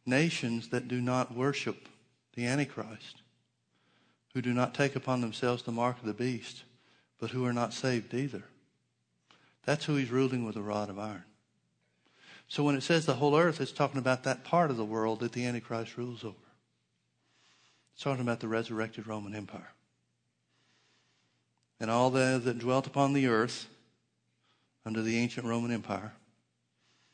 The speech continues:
shall worship him," the empire and the Antichrist,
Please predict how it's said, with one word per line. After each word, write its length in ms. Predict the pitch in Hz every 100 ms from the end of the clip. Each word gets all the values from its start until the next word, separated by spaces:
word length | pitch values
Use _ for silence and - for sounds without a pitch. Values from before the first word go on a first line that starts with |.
| _ _ _ _ _ _ _ _ _ _ _ _ _ _ _ _ _ _
shall 300 | - - 127
worship 440 | 117 143 139 131 -
him," 440 | 175 160 123 143 - - _ _ _ _ _ _ _ _ _ _ _ _ _ _ _ _ _ _ - - _ _ _ _ _ _ _ _ _ _ _ _ _ _ _ _ _ _ _ _
the 140 | - 127
empire 420 | 123 127 123 123
and 160 | 123
the 100 | 123
Antichrist, 760 | 123 113 - 101 101 107 -